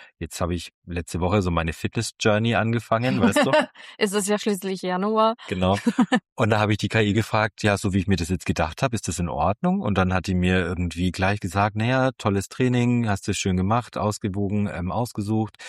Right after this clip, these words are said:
Speaker 1: Du solltest da und da und da drauf achten." Und da haben wir auch gedacht, so, okay, der hat mir wirklich, ähm,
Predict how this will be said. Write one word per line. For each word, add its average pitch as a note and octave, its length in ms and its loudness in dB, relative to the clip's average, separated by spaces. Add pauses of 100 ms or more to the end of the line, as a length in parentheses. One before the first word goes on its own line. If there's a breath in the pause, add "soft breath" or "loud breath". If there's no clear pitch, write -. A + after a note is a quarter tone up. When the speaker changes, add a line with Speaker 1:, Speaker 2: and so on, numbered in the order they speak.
(120)
Speaker 1:
Du F#2+ 80 -10
solltest F2+ 340 0
da F2 140 2
und F2 160 -4
da E2+ 100 0
und E2 160 -4
da D#2+ 120 -2
drauf D2+ 300 -8
achten." G#2 360 -6
Und F2 80 -2
da F2 80 0
haben E2 100 -2
wir E2 100 0
auch F#2 80 -4
gedacht, F#2+ 280 -2
so, G2 80 -4
okay, B2 260 -2 (380 loud breath)
der G2+ 100 4
hat F#2 100 0
mir F#2 180 4
wirklich, E3+ 580 2
ähm, A2 300 2